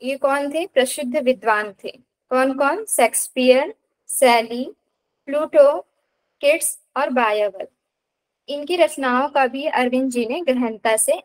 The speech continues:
अध्ययन किया। ठीक है, चलिए,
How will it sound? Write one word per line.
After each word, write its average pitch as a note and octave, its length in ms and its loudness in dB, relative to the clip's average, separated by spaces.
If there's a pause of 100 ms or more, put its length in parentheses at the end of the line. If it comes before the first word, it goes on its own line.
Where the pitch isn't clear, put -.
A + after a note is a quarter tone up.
अध्ययन - 380 -4 (100)
किया। F#3 240 -8 (2000)
ठीक B3 200 -14
है, F#4+ 160 -10 (1700)
चलिए, - 360 -20